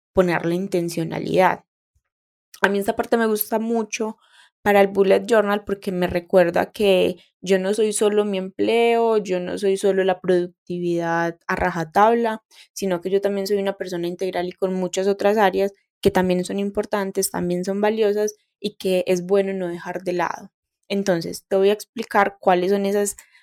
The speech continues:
áreas de la vida que yo generalmente tengo en cuenta.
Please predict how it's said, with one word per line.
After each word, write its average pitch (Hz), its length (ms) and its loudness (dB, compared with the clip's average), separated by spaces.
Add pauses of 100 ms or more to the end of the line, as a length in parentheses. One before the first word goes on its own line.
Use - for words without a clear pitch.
(180)
áreas 190 340 4
de 208 100 2
la 208 140 6
vida 208 280 4
que 196 200 -4
yo 170 340 0
generalmente 185 760 -2
tengo 175 280 -6
en 180 100 -4
cuenta. 185 480 -2